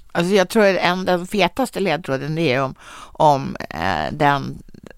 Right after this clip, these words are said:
talman som, som Moderaterna stödjer är en sverigedemokrat.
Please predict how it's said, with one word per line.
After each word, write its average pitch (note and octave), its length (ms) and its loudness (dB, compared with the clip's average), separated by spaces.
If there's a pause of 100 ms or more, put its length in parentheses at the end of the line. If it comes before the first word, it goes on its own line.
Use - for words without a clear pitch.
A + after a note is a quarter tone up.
talman D3 640 2
som, C#3 400 -2 (480)
som C3+ 540 0
Moderaterna D3 640 0
stödjer - 600 -4 (640)
är C3 220 4
en B2+ 100 -2
sverigedemokrat. B2 880 -2